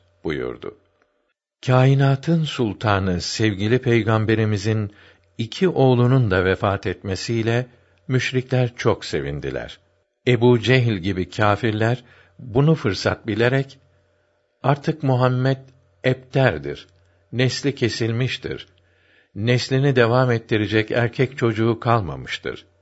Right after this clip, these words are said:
Kendisi de vefat edince adı sanı unutulacaktır." diye etrafta yaygara kopardılar.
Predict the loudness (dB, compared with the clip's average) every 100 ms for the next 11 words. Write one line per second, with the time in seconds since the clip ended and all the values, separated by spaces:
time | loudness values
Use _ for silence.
0 | _ _ _ _ _ _ 2 2 2 0
1 | 2 2 4 2 2 0 0 -2 -2 2
2 | 2 2 0 _ _ _ _ 0 2 -2
3 | 0 -2 -2 -2 -2 -2 -2 -2 2 0
4 | 0 -6 -10 -10 _ _ _ _ _ _
5 | _ _ _ _ -4 0 2 2 -4 _
6 | _ -2 2 0 2 0 2 0 0 -2
7 | -2 -4 -10 -2 -2 -2 -8 -6 -8